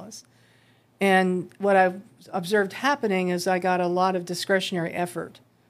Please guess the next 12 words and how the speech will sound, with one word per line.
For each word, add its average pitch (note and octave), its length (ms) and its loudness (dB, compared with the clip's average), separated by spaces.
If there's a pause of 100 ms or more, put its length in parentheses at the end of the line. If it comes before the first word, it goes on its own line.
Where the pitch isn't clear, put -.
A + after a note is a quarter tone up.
(160)
from F3+ 200 0
the E3+ 80 0
vendors. E3+ 500 -4
I F#3+ 100 -2
got F#3 220 0
them F3 160 0
really F3 220 0
thinking G3+ 440 -2
outside F3+ 360 -2
the F3+ 40 -4
box F3+ 460 -2
of, E3+ 220 -2